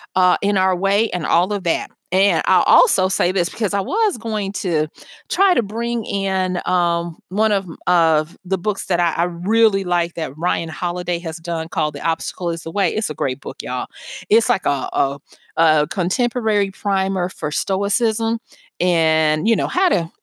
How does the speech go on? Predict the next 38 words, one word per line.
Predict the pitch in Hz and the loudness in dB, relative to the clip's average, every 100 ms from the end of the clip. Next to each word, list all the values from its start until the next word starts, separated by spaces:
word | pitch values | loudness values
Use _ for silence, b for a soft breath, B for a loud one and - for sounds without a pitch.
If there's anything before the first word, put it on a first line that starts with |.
| _ _ | _ _
how | - 381 | 0 0
to | 330 | 2
keep | - 269 | 0 0
going, | 175 135 - | -2 -4 -6
how | 214 226 | -2 -2
to | 196 | -2
have | 196 175 | -2 -2
a | 156 | -2
stiff | - - 202 - | -2 0 2 2
upper | 185 175 | -2 -2
lip | 185 202 - | -2 -2 -2
and | 202 | 0
all | 196 214 | 0 0
of | |
that. | 277 311 247 _ _ _ _ _ _ - | 0 0 -2 _ _ _ _ _ _ -2
But | 202 190 | 0 2
you | 233 | 4
know | 247 269 | 4 4
what? | 320 220 - B B B B B _ | 4 2 0 B B B B B _
Right | 220 254 | 0 0
now, | 320 370 220 | 2 2 2
we | 453 | 2
don't | 427 | 2
have | 240 196 | 2 0
time | 269 233 208 190 | 0 2 0 -2
for, | - 196 185 170 175 - | -2 0 2 2 -2 -6
for | - 190 | -2 0
that. | 185 143 | 0 -2
We | 175 | -2
gotta | 320 233 156 | 0 0 0
get | 208 196 | -2 -2
down | 196 185 | 0 0
with | 160 - | -2 -6
the | |
get | 143 214 220 | -4 -2 0
down | 190 175 156 - | 0 -2 -2 -2
and | 160 151 | -4 0
get | 180 | -2